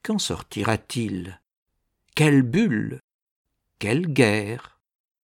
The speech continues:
Alexandre six était assis dans un fauteuil, César étalé sur des coussins. Lucrèce, allongée sur le ventre, au long d'un tapis, laisse aérer son regard sur Rome. «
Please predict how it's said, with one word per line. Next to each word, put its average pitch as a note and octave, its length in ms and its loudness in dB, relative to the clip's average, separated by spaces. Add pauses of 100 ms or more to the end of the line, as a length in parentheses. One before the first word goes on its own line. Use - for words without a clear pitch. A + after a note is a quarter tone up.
(800)
Alexandre G#2 580 0
six B2 300 0
était G2+ 280 -2
assis G#2 220 -2
dans G2+ 220 -2
un G2 60 -2
fauteuil, A#2 680 0 (480)
César D#3+ 800 0
étalé C#3 400 2
sur A2+ 240 -4
des G#2 100 -2
coussins. E2+ 540 -6 (760)
Lucrèce, A2 760 -2 (520)
allongée G#2 540 2
sur F#2+ 240 -4
le F#2+ 100 -2
ventre, G2+ 600 -4 (360)
au G#2 140 2
long C3+ 240 6
d'un A#2+ 160 4
tapis, C#3 540 0 (460)
laisse C#3 320 2
aérer C3 400 2
son A#2+ 180 0
regard G2+ 400 0
sur - 240 -4
Rome. « - 540 -10